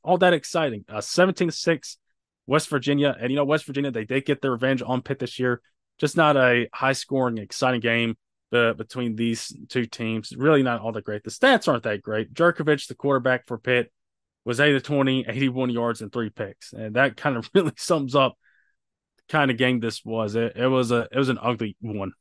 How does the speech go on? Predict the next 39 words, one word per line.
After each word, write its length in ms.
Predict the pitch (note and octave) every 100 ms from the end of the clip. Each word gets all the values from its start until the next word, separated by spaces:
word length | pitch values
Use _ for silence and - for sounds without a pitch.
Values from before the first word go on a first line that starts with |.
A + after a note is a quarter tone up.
| _ _ -
uh, 200 | G#2+ G2+
for 140 | A2
sure. 320 | - A2+ F#2+ _ _ _ _ _
But, 120 | A#2+ A#2
uh, 80 | A2
West 220 | C3+ -
Virginia 400 | C3 C#3 C#3 B2+
gets 240 | C3 A#2+
a 60 | A#2+
win 200 | B2+ B2+
there. 280 | C3+ D3 - _ _ _ _
So 200 | - A2
there 140 | G#2 A2+
you 80 | B2+
go. 280 | C#3+ G2 _ _ _ _ _ _ _ -
Now 220 | D3 A#3+
let's 160 | B3+ A#3+
talk 160 | A3
about 260 | F#3 E3 C#3
week 200 | D3 -
four, 200 | C#3+ B2+
because 340 | A2 B2 A#2 G#2+
I'm 240 | D#3 D4
really 220 | C4 G#3 D3
excited 600 | A2+ - D#3 B2 G#2 - -
about 440 | B2 C3 A2+ G#2+ -
this 240 | B2 -
week, 280 | B2 A#2 A2
'cause 360 | - A2 G#2 - _ _ _ _ _ _ _
just 260 | - B3 F#3+
looking 540 | D3 E3 F3+ F3 D#3+
at 260 | D3+ D3 -
the 80 | B2
games 340 | C#3 C#3 C#3
I 80 | C#3
have 120 | A#2+
listed, 340 | B2 - A2+
I'm 160 | G2+ B2+
gonna, 220 | E3 D#3+